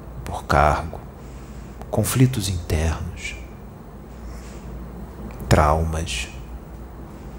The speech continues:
doenças que são arrastadas por muitas encarnações,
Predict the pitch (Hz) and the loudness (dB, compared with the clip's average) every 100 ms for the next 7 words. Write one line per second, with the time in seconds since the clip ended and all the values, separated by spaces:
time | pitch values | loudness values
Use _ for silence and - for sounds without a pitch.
0 | - - - - - - - - - - | -12 -12 -12 -12 -12 -12 -12 -10 -10 -10
1 | - - - - - - - - - 107 | -10 -10 -8 -8 -6 -8 -8 -8 -4 4
2 | 101 117 113 123 123 - 92 - - - | 8 10 10 8 6 4 2 2 -2 -4
3 | - - - - 101 101 95 87 87 - | -10 -14 -6 0 4 6 6 4 4 4
4 | 80 85 87 - - 90 92 120 95 85 | 4 4 4 0 0 2 4 4 4 2
5 | 87 90 82 78 - 82 80 - | 2 4 4 2 2 2 2 0